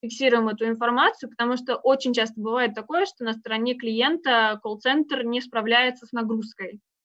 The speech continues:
Э, клиент, когда выходит к лидогенераторам, он также должен понимать, что нагрузка его колл-центра достаточная для того, чтобы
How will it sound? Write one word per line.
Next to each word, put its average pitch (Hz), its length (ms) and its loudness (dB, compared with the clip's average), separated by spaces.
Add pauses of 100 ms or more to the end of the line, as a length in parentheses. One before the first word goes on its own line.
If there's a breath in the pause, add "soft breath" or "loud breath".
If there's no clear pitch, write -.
(440)
Э, 220 260 -2
клиент, 285 420 -2
когда 240 180 0
выходит 240 480 0
к - 80 -10
лидогенераторам, 240 920 2
он 240 180 2
также 254 300 -2
должен 226 280 0
понимать, 240 360 0
что 214 500 -4
нагрузка 233 500 -4
его 214 140 -6
колл-центра 233 760 -4
достаточная 214 840 -4
для 208 80 -8
того, 214 300 -4
чтобы 208 520 -4